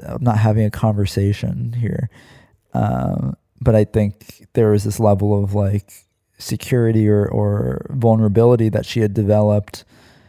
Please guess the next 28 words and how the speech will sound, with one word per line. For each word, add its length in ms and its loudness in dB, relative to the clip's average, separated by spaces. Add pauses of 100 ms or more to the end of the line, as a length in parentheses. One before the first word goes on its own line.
(1080)
And 80 0
maybe 180 0
she's 180 2
always 280 4
like 220 0
that, 460 -2
but 400 -12
I, 140 0 (160)
I'm 100 -2
getting 220 2
the 100 2
impression 420 0
that 140 -2 (720)
she's 320 -6
maybe 240 -2
always 640 2
that 240 -2
open, 340 0
and 160 -2
that's 280 -4
kind 260 -2
of 140 -2 (340)
even 240 -4
more 460 0 (920)
terrifying 640 2
to 100 -6
me. 300 0
But, 420 0